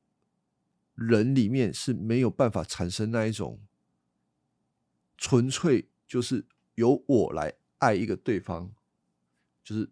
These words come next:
纯粹的爱啦，就是通常那个爱一定是有利害关系的才会产生的啊。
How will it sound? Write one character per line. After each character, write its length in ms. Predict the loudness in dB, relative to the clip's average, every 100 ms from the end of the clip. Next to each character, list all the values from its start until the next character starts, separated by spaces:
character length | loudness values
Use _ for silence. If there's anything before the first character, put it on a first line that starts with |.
| _
纯 220 | -6 -2
粹 140 | 0
的 80 | 0 0
爱 160 | 0
啦， 200 | 0 -6 -10
就 100 | -10
是 140 | -8 -10 _
通 160 | -4 -2
常 240 | -2 -2
那 80 | -2
个 100 | -4
爱 180 | -2 -4
一 120 | -4
定 160 | -4 -4
是 140 | -2
有 120 | -2
利 140 | 0 0
害 120 | 0
关 200 | -2 -4
系 200 | -6 -6
的 60 |
才 140 | -6 -6
会 120 | -6
产 200 | -6 -10
生 200 | -8 -8
的 80 |
啊。 80 | -10